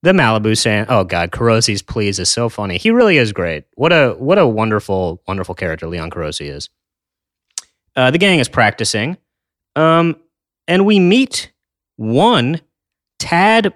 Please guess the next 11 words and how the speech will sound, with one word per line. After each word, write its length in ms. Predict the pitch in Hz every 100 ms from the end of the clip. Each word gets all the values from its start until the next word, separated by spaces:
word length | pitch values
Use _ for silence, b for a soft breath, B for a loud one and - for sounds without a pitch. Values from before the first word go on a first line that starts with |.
| -
Pogue. 500 | 214 247 98 120 170 -
Uh, 200 | 110 104
he's 200 | 110 101
the 80 | 101
guy 160 | 101
who 80 | 101
puts 220 | 104 107
his 140 | 107 -
arm 220 | 107 110 107
around 260 | 107 104
Stacy. 560 | - 120 131 165 165